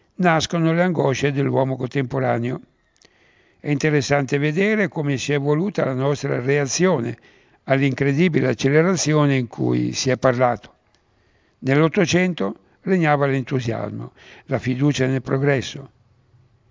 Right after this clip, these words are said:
Erano come storditi da tutte quelle cose meravigliose che avevano inventato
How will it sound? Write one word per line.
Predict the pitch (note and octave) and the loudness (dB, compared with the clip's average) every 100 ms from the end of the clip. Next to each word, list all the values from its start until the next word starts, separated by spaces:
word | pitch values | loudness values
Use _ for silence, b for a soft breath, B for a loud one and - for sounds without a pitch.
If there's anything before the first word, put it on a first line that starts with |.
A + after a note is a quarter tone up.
| _ | _
Erano | _ G3+ A3 F#3+ E3+ | _ -2 0 0 0
come | G#3+ G3+ | 2 2
storditi | C#3 F3 E3 D#3 A#3+ F#3 D#3+ | 0 0 -2 0 -2 -2 -4
da | D3 C#3 | -2 -2
tutte | A#2+ A3+ A#3+ D3 | -2 -6 -4 -4
quelle | A#2+ - D3 | -4 -4 -4
cose | - A#3 D3+ C#3 | -2 -2 2 2
meravigliose | C3+ C3+ D#3 A3+ G#3+ E3+ D#3+ C#3 | 2 2 0 2 2 2 0 0
che | B2 | 0
avevano | C3 D#3+ E3 | 2 2 2
inventato | B2+ A#2 C#3 D3+ E3 A2 C#3 | 0 0 -2 2 2 2 -4